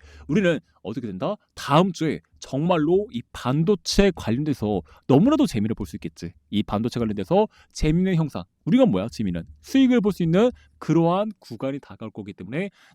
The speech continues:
내가 이런 종목 절대로 포기 못한다고 말을 하고 있는 거고. 자, 그리고 내가 이미 텔레그램 방에다 잡아드린 이 종목도 또 봐야지. 자, 보신다면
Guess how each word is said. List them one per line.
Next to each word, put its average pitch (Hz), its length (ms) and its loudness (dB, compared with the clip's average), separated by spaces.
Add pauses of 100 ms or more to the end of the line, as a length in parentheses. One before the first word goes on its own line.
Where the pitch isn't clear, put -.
내가 165 160 4
이런 143 180 6
종목 117 560 -8
절대로 185 460 0
포기 269 220 0
못한다고 160 440 0
말을 104 240 -2
하고 170 140 4
있는 113 160 2
거고. 110 340 4 (500)
자, - 180 4 (240)
그리고 240 240 6
내가 175 300 4
이미 160 520 4
텔레그램 226 460 4
방에다 175 240 0
잡아드린 135 560 -2
이 123 80 -4
종목도 156 420 2
또 - 80 -6
봐야지. 85 480 -14 (300)
자, 156 120 6
보신다면 175 560 4